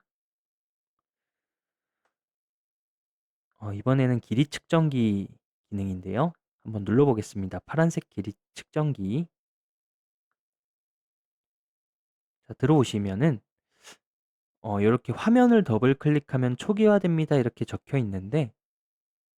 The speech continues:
어, 요거는 만약에 예를 들어서 이렇게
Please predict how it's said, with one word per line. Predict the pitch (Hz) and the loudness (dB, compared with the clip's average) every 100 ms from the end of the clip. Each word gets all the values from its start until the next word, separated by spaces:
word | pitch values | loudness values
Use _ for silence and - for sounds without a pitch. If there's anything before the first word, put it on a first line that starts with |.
| _ _ _ | _ _ _
어, | 57 _ - | _ _ -6
요거는 | 117 147 143 180 190 - | 0 2 4 2 0 -8
만약에 | 110 104 101 98 98 - | -10 -6 -6 -6 -10 -8
예를 | 101 98 | -6 -6
들어서 | 98 95 95 135 165 - _ _ _ _ _ _ _ _ _ _ _ _ | -6 -8 -6 -4 -6 -8 _ _ _ _ _ _ _ _ _ _ _ _
이렇게 | 110 101 101 101 - _ | -8 -6 -6 -8 -12 _